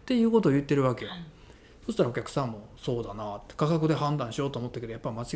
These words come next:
Speaker 1: ってるよね。だから僕が考えてるのは、その、他者をケチョンケチョンに言う場合は、ちゃんと代替案を出す。うん。まあ、周りとみんなと同じようなこと言ってても、その、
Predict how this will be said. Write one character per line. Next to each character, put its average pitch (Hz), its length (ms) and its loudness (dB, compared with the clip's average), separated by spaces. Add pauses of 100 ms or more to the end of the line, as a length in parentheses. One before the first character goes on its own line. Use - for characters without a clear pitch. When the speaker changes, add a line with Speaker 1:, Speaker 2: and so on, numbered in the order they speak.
Speaker 1:
っ 156 40 -4
て 170 160 -4
る 196 60 0
よ 170 100 -2
ね。 139 260 -4 (720)
だ 214 80 4
か 190 40 8
ら 180 40 6
僕 196 260 4
が 185 120 2
考 170 340 0
え 170 80 0
て 170 100 -2
る 170 80 0
の 151 100 2
は、 139 80 0
そ 135 120 -4
の、 131 120 -2 (1040)
他 226 160 2
者 226 200 4
を 143 400 4 (320)
ケ - 140 -4
チ - 100 2
ョ 202 40 8
ン 208 100 6
ケ 214 100 -2
チ 220 100 0
ョ 220 60 6
ン 214 60 8
に 208 120 8
言 196 160 6
う 185 60 4
場 170 180 4
合 165 80 4 (160)
は、 180 260 2 (200)
ち - 80 0
ゃ 220 100 4
ん 233 100 8
と 180 120 4
代 170 260 2
替 247 240 2
案 170 80 4
を 127 40 2
出 127 140 0
す。 - 180 -8 (1400)
う 151 40 -2
ん。 127 240 -6
ま 156 160 -2
あ、 - 40 -2
周 180 260 2
り 214 60 0
と 226 100 4
み 208 100 6
ん 220 40 6
な 214 100 4
と 156 120 2
同 180 140 4
じ 190 80 2
よ 233 60 6
う 226 40 6
な 190 60 4
こ 165 60 -2
と 156 100 2
言 139 80 0
っ - 20 -2
て 160 100 4
て 139 100 0
も、 147 260 0 (260)
そ 165 100 -4
の、 139 280 0